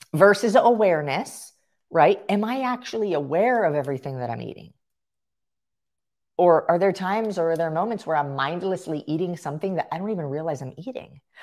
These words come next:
or how much of it I'm eating? Okay? And then there's education, which is, do I think something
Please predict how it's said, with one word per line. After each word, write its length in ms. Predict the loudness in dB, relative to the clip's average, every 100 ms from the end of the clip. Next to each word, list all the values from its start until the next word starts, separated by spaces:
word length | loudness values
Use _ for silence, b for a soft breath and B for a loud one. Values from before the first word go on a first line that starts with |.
| b
or 120 | 0
how 120 | 2
much 420 | -2 0 0 2 0
of 100 | -2
it 80 |
I'm 140 | -6 -10
eating? 320 | -14 -10 -12 -12 _ 2
Okay? 280 | 4 4 B B
And 120 | -2 2
then 100 | 4
there's 200 | 2 0 -2
education, 1040 | -2 -2 -6 -6 -6 -4 -6 -8 -14 -16 _ _ _ _ _ _
which 320 | 0 0 4
is, 460 | 4 4 2 0 -6 b -6
do 160 | 0 2
I 160 | 0
think 480 | -2 -8 -8 -8 -10
something 680 | -10 -6 -4 -2 -2 -2